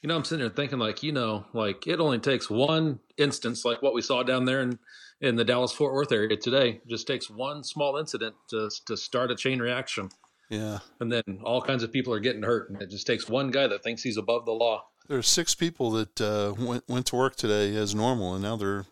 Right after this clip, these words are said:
Speaker 2: not here anymore because
Speaker 1: Not
Speaker 2: of
Speaker 1: here, yeah.
Speaker 2: Yeah, just 'cause
Speaker 1: Yeah.
Speaker 2: of crazy people. I, my, my,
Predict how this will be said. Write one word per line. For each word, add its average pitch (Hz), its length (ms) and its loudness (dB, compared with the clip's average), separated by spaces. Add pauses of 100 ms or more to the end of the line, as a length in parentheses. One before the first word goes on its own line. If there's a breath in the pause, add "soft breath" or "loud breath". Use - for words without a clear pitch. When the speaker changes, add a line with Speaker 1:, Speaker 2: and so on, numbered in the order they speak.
(140)
Speaker 2:
not 107 220 -6
here 104 220 -2
anymore 82 480 -8
because 107 180 -4
Speaker 1:
Not 123 160 2
Speaker 2:
of - 60 -2
Speaker 1:
here, 104 200 -2
yeah. 104 280 0 (400 loud breath)
Speaker 2:
Yeah, 92 220 -6 (360)
just - 260 -4
'cause 101 180 -4
Speaker 1:
Yeah. 113 100 0
Speaker 2:
of 110 40 -4
crazy 104 320 -2
people. - 140 -6 (320 loud breath)
I, 131 220 6
my, 135 280 4
my, 147 240 6